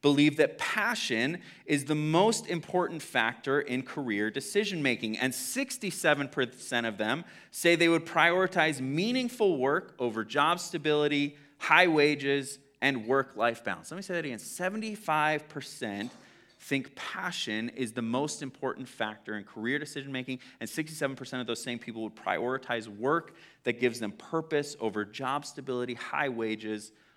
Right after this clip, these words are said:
or work-life balance. What this tells us then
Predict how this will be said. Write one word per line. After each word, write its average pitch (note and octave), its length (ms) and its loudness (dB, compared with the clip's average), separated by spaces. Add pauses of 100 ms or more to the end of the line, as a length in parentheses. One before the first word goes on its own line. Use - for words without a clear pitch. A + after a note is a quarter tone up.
or A#2 160 2
work-life G2+ 500 -4
balance. - 560 -18 (1200)
What D#3+ 160 0
this E3+ 240 -2
tells A3 460 -2
us A2 200 -6
then F#2+ 540 -10